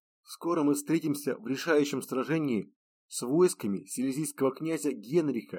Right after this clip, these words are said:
и тевтонского магистра Конрада. И сейчас от казни будет больше пользы. Тот, кто сегодня увидит позорную смерть в юрте смерти, укрепится духом перед предстоящей сечей.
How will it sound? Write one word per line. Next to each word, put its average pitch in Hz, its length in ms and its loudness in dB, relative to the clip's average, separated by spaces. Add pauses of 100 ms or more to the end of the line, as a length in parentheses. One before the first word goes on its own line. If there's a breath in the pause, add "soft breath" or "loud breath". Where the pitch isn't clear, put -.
и - 80 -18
тевтонского 143 560 -2
магистра 127 500 -2
Конрада. 98 640 -4 (840)
И 107 60 -14
сейчас 156 540 0
от - 200 -8
казни 147 440 0
будет 113 300 -4
больше 139 340 0
пользы. 98 480 -2 (560)
Тот, 170 400 -2
кто 117 100 -8
сегодня 131 440 2
увидит 127 320 0
позорную 135 560 2
смерть 113 480 -2
в 107 60 -18
юрте 117 440 -4
смерти, 160 640 -6 (320)
укрепится 139 600 -4
духом 131 480 -2 (140)
перед 120 220 0
предстоящей 127 640 2
сечей. - 600 -6